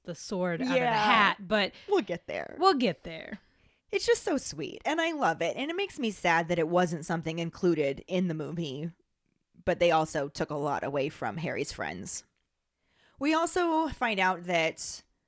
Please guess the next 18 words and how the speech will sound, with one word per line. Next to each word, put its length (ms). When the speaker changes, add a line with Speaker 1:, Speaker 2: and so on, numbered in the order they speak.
Speaker 2:
Tonks 460
is 120
unconscious, 960
and 220
Mad 260
Eye 500
literally 560
had 260
to 240
crawl 720
across 380
the 100
room 320
to 100
try 220
and 160
help 340
her. 380